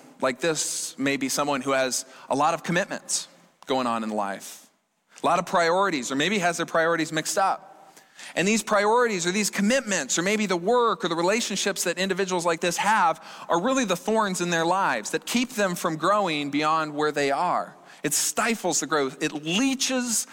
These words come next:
life from people like this.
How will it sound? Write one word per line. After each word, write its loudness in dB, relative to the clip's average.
life -2
from -2
people -2
like -2
this. -6